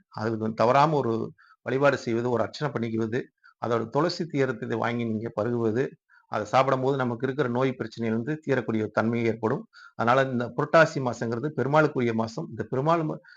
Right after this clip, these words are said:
இந்த பெருமாளை வழிபட வழிபட உங்களுக்கு இருக்கிற பிரச்சனைகள் சகலமும் தீர்ந்து நன்மை ஏற்படும் நண்பர்களே. நன்றி, வணக்கம். வாழ்க வளமுடன். பரமத்தி வேலுடன் சந்திரன். இந்த பராசர ஆன்லைன் அஸ்ட்ரோ டி வி நேயர்கள்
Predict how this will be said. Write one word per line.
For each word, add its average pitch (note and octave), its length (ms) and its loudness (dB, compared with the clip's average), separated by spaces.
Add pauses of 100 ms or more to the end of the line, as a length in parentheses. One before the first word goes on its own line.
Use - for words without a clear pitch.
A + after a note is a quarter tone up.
(140)
இந்த A#2+ 140 0
பெருமாளை F3 420 4
வழிபட C3 320 2
வழிபட B2+ 320 2 (120)
உங்களுக்கு B2+ 380 -2
இருக்கிற C3+ 260 -2
பிரச்சனைகள் B2+ 580 -2
சகலமும் C3+ 540 2
தீர்ந்து B2+ 340 -2 (380)
நன்மை D3 340 0
ஏற்படும் A2 380 -2
நண்பர்களே. G#2+ 380 -4
நன்றி, A#2+ 300 -2
வணக்கம். B2 500 -2
வாழ்க B2 260 6
வளமுடன். B2 400 -2
பரமத்தி A#2 360 0
வேலுடன் A2 360 -2
சந்திரன். A2 320 -2 (400)
இந்த D3+ 180 0 (520)
பராசர E3 440 4
ஆன்லைன் C#3+ 360 4
அஸ்ட்ரோ - 300 0
டி C3+ 160 -4
வி C3 160 0
நேயர்கள் B2+ 360 0